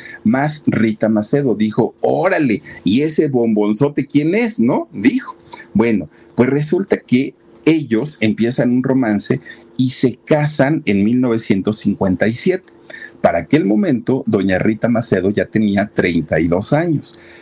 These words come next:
pero a pesar de ello, Rita Macedo decide convertirse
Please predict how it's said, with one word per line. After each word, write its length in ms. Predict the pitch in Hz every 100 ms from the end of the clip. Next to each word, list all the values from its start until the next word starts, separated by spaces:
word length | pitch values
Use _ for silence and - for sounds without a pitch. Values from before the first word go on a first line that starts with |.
| -
pero 320 | - 110 104 -
a 240 | 85 82 -
pesar 400 | 85 - 98 143
de 160 | 151
ello, 320 | 131 104 110 -
Rita 400 | 101 98 92 110
Macedo 520 | 110 127 101 95 104
decide 580 | 107 104 98 - 123 127
convertirse 840 | 120 95 85 76 98 95 - -